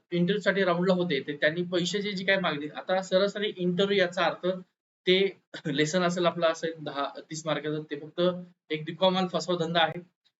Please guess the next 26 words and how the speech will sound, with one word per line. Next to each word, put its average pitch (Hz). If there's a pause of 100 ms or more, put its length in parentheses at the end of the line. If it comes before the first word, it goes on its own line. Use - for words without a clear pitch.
(160)
बाकी -
तुम्हाला 180
सरळ 180
सरळ 185
पैशाची 180
मा-, 170
ऑफर 151
करतात. 175 (480)
तर 185 (300)
अनेक 214 (120)
मुलं 175
असे 185
होते, 190 (200)
अनेक 185 (180)
ताई 180
अशा 180
होत्या, 180 (500)
ज्यांनी 175
सरळ 190
सरळ 190 (100)
एक 175
रुपयाही 175
न 180
देण्याचं 175
त्यांना 160
सांगितलं. 151